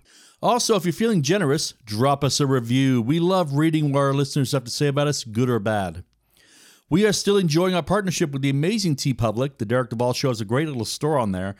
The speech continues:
and we have everything without a logo on it, including magnets, stickers, and mugs. Plus, we have some really fun t-shirts on there that Missus Duval and I added ourselves. So please go to our website, Derek Duval Show dot com. Go to the banner on the left that says merch.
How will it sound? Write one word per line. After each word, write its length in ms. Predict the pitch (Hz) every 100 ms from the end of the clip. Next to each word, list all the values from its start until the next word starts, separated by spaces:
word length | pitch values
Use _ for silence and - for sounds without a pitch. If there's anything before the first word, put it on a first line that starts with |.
| - _ -
and 100 | 120
we 100 | 131
have 80 |
everything 340 | 147 165 160 170
without 240 | 135 139
a 20 |
logo 320 | 135 143 131 117
on 140 | 117
it, 80 | 131
including 440 | 113 127 123 113
magnets, 460 | 131 165 160 143 -
stickers, 400 | - 143 139 113
and 120 | 113
mugs. 360 | 120 113 117 -
Plus, 300 | - 135 -
we 60 |
have 100 | 123
some 200 | - 117
really 220 | 123 156
fun 300 | 151 - 147
t-shirts 480 | 139 190 - 120 -
on 100 | 113
there 140 | 104 107
that 120 | 113
Missus 240 | 123 -
Duval 300 | 127 113 104
and 80 | 104
I 120 | 107
added 260 | 101 90 95
ourselves. 600 | 101 - 156 127 - - - - - -
So 160 | - 143
please 220 | 139 240
go 100 | -
to 60 | 196
our 100 | 170
website, 440 | 160 151 170 156
Derek 200 | 131 147 131
Duval 180 | 135
Show 140 | 135 139
dot 180 | 127 -
com. 280 | 135 143 131
Go 140 | 127
to 140 | 127
the 80 | 117
banner 240 | 110 131 131
on 80 |
the 100 | 120
left 180 | 120 131
that 40 | -
says 180 | 113
merch. 380 | 98 139 165 -